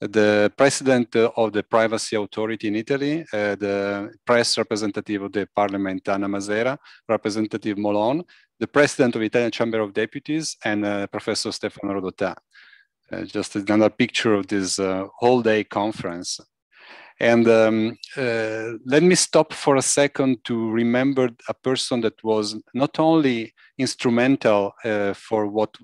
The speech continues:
I'm going to, to briefly remind you,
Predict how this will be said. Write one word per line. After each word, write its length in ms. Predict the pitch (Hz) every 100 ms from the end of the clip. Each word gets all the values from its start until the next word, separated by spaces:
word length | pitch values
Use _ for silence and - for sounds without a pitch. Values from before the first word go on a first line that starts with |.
| -
I'm 180 | 101 104
going 240 | 110 104
to, 140 | - 101 _
to 80 | 104
briefly 560 | 98 120 113 - 120 104
remind 460 | 101 107 117 127
you, 220 | 98 92